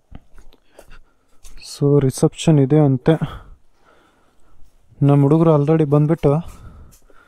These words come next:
ಒಳಗಡೆ ಚೆಕ್ ಇನ್ ಆಗಿದ್ದಾರೆ. So, finally ಇಲ್ಲಿ ಬಂದು ರೀಚ್ ಆಗಿದ್ದೀವಿ. So, ನಾವಿವಾಗ just ಮೂರು ಜನ ಬಂದಿದ್ದೀವಿ. ಇಲ್ಲಿ ನೋಡ್ಬೋದು, ನಮ್ದು ಮೂರು ಬೈಕ್ಸ್ ಇಲ್ಲಿದೆ. So, ಮಿಕ್ಕಿದವ್ರು ಇನ್ನೂ ಬರಬೇಕು. So, waiting for them. So, ಸದ್ಯಕ್ಕೆ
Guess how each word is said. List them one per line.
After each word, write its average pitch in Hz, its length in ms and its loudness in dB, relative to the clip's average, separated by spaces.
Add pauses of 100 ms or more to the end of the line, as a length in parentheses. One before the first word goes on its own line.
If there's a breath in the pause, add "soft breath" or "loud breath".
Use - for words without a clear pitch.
(880 soft breath)
ಒಳಗಡೆ 143 460 2 (440 loud breath)
ಚೆಕ್ - 260 0
ಇನ್ 160 100 4
ಆಗಿದ್ದಾರೆ. 143 380 0
So, - 380 -6
finally 170 380 -6
ಇಲ್ಲಿ 185 140 -8
ಬಂದು 170 220 -8
ರೀಚ್ 175 180 -8
ಆಗಿದ್ದೀವಿ. 170 360 -8
So, 165 260 -10
ನಾವಿವಾಗ 160 380 -6 (200)
just 160 340 -8
ಮೂರು 170 260 -6
ಜನ 180 160 -8
ಬಂದಿದ್ದೀವಿ. 156 420 -10
ಇಲ್ಲಿ 160 140 -12
ನೋಡ್ಬೋದು, 147 440 -12
ನಮ್ದು 151 240 -20
ಮೂರು 151 260 -20
ಬೈಕ್ಸ್ 147 300 -20
ಇಲ್ಲಿದೆ. 151 520 -20 (400)
So, 143 220 -6
ಮಿಕ್ಕಿದವ್ರು 156 400 -8
ಇನ್ನೂ 156 120 -10
ಬರಬೇಕು. 139 420 -8
So, - 160 -14
waiting 131 440 -12
for 131 200 -14
them. 156 160 -16
So, 135 280 -20
ಸದ್ಯಕ್ಕೆ 139 680 -12